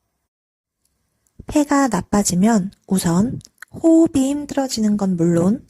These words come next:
몸 전체의 피로, 두통,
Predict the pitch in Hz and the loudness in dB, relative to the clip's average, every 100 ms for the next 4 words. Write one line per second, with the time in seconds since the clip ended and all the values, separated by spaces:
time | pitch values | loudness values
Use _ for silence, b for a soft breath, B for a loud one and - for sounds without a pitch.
0 | _ _ _ _ _ 196 196 208 202 160 | _ _ _ _ _ 0 4 4 2 0
1 | 165 - 175 214 254 254 - 311 175 156 | -2 -2 0 0 -2 -4 0 2 2 -2
2 | - _ - _ _ 180 175 - 233 277 | -10 _ -20 _ _ -10 -10 -8 -6 -6